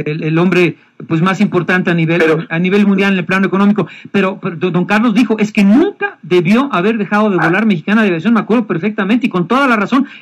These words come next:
Speaker 1: Usted ve a, a American Airlines en el Chapter eleven, Continental, Uni-, nunca dejaron de volar estas aerolíneas.
Speaker 2: Pero
Speaker 1: Bueno,
Speaker 2: eso fue un error de las autoridades,
Speaker 1: el gobierno
Speaker 2: Oscar
Speaker 1: no lo
Speaker 2: Mario.
Speaker 1: permitió,
Speaker 2: Eso es lo
Speaker 1: exactamente,
Speaker 2: que se
Speaker 1: estoy de
Speaker 2: quiere
Speaker 1: acuerdo,
Speaker 2: tapar.
Speaker 1: estoy de acuerdo.
Speaker 2: Entonces, tenemos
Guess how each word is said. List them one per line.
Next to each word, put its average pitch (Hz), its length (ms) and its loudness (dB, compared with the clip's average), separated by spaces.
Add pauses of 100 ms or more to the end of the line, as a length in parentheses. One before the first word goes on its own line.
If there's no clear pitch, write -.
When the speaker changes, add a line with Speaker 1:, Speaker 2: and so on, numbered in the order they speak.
Speaker 1:
Usted 240 240 -2
ve 269 80 2
a, 262 140 0
a 196 220 -2
American 208 400 2
Airlines 214 380 2
en 202 80 2
el 170 80 -2
Chapter 214 340 0
eleven, 202 560 2 (180)
Continental, 185 640 0
Uni-, 180 240 0
nunca 269 400 2
dejaron 180 320 -2
de 165 80 -6
volar 156 240 -6
estas 156 240 -8
aerolíneas. 160 340 0
Speaker 2:
Pero 156 160 2
Speaker 1:
Bueno, 233 140 2
Speaker 2:
eso 180 60 -2
fue - 80 2
un 233 80 2
error 196 260 2
de 202 120 0
las 165 180 0
autoridades, 147 600 0
Speaker 1:
el 185 60 0
gobierno 226 400 0
Speaker 2:
Oscar 220 140 2
Speaker 1:
no 220 60 2
lo 190 80 0
Speaker 2:
Mario. - 0 -
Speaker 1:
permitió, 196 500 -2
Speaker 2:
Eso 165 200 -8
es 156 60 0
lo 170 40 0
Speaker 1:
exactamente, 202 300 0
Speaker 2:
que 175 80 -2
se 160 60 2
Speaker 1:
estoy 190 200 -2
de 196 60 -2
Speaker 2:
quiere 196 140 2
Speaker 1:
acuerdo, 220 260 -2
Speaker 2:
tapar. 190 160 -2
Speaker 1:
estoy 170 260 -4
de 175 60 -2
acuerdo. 160 260 -2
Speaker 2:
Entonces, - 280 -6 (220)
tenemos 165 300 2